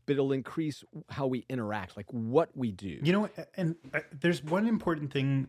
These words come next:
Speaker 2: there along with the efficiency. It was a big study done, um, and it, it said that, you know,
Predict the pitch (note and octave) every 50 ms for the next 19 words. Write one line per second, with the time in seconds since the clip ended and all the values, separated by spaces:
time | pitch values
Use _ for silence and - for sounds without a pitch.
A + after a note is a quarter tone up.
0 | - _ - D3 A2+ A#2 A#2 A2+ A2+ A2+ A2 A2+ - - _ - B2 A2+ A#2+ A#2+
1 | A#2+ A#2+ A#2+ A#2 - A#2+ A2 G#2+ G2 - - A#2 A2 - - C3+ C3 B2 - -
2 | E3+ F3 - - _ _ _ _ _ _ _ _ _ _ - - - D3+ D3+ D3
3 | F3 D#3 - F#3 E3+ - - - A2 A2+ A#2+ A#2 A2 G#2+ G2 G2 G2 F#2+ G2 F2+
4 | - - _ - - G#2 F#2 F#2 F#2 F2+ F2+ F2+ F2 F2 E2+ - - - - -
5 | - - _ _ - B2+ C#3 D3+ C#3+ - - - C3+ A#2 - - D3+ D3 C3+ B2+
6 | A#2 A#2 - B2+ A2+ G#2